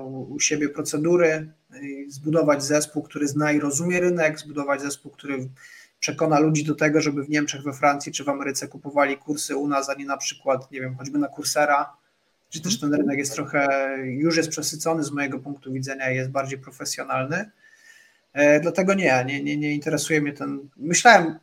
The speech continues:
o tym swego czasu, ale na, na ten moment u nas jest jeszcze tyle rzeczy do zrobienia i tyle obszarów do zagospodarowania i też jest obszar,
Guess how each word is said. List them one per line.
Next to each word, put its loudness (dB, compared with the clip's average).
o -4
tym -6
swego 0
czasu, 2
ale 2
na, -2
na -6
ten -8
moment -6
u -6
nas 2
jest -2
jeszcze -2
tyle 4
rzeczy 0
do -2
zrobienia 2
i -6
tyle -4
obszarów -4
do -12
zagospodarowania -6
i -14
też 0
jest -4
obszar, 2